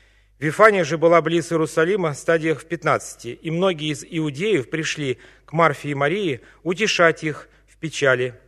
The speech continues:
о брате их. Марфа, услышав, что идет Иисус, пошла навстречу ему. Мария же сидела дома.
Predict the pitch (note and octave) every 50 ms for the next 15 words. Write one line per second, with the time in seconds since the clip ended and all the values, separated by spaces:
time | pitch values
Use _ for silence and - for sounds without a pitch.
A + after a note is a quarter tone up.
0 | _ _ _ _ _ _ B2+ A#2+ A#2 A2+ A2 G#2 - - G#2 G2 G2 G2 - -
1 | - _ _ _ _ _ _ _ _ _ _ _ _ _ - C#3+ F3 G3+ F#3+ -
2 | - D#3+ D3 - - F3+ F#3+ E3+ - D#3+ - - - E3+ E3 D#3+ D3+ E3 D#3+ -
3 | D#3+ D#3 - - G3+ G#3+ - - - - - - - _ _ _ _ _ _ _
4 | _ _ _ _ E3+ E3+ - - G#3+ A3 A3 A3+ G#3+ - - G#3 F#3+ F3 D3 -
5 | - D3 C#3 B2+ A#2+ G#2+ G#2 G#2+ A2 - _ _ - D3+ E3+ F#3+ A#3 B3 G#3+ D#3
6 | D#3 E3 D3+ - E3 D3+ D3 F3+ G3 F#3+ E3+ C3 A#2+ C3+ C3+ B2+ B2+ A#2+ A#2 A2